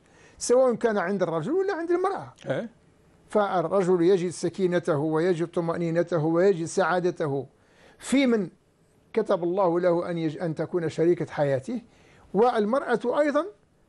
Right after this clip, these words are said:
Speaker 1: الهدف منها، من زواجها، هو أن تجد هذا في زوجها.
Speaker 2: شيخنا، عندي سؤال. ال-، ربي قال: "الطيبون للطيبات"،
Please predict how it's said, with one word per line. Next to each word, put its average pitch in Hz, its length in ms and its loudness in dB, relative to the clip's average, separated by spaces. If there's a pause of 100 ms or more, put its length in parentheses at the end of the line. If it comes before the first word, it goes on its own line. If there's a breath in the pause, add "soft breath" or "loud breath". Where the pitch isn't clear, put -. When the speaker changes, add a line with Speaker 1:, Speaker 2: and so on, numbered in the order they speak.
(360)
Speaker 1:
الهدف 208 480 2
منها، 202 300 0
من 185 220 -2
زواجها، 202 540 2
هو 262 200 2
أن 226 180 -2
تجد 226 320 0
هذا 226 300 0
في 240 160 -6
زوجها. 131 480 -4 (760 soft breath)
Speaker 2:
شيخنا، 156 300 -2
عندي 302 120 -6
سؤال. 165 340 -2 (840 soft breath)
ال-، 151 560 -2 (280)
ربي 165 280 -2
قال: 202 520 -2 (1160)
"الطيبون 143 920 -6
للطيبات"، 117 760 -8